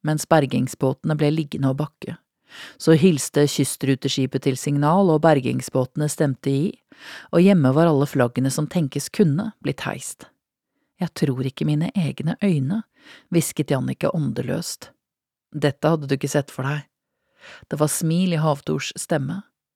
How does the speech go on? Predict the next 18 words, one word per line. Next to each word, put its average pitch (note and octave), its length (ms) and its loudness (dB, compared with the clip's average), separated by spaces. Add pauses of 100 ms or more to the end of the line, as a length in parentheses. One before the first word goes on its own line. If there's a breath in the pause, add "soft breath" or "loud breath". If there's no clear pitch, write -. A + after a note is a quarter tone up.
(360)
Armen D3 320 4
hans F3+ 320 0
lå D3 160 6
rundt C3+ 320 -4
henne C3+ 240 -2
nå. G3 80 -2 (800)
«Ser D3 160 2
du C#3+ 80 4
Bertheus?» D3+ 720 2 (800 loud breath)
Flere E3+ 400 8
av E3+ 160 4
passasjerene D3 640 0
kom D3+ 160 2
opp - 160 -4
på D3 80 -4
dekk. - 380 -12 (340)
De D#3 80 4
lo D3+ 160 2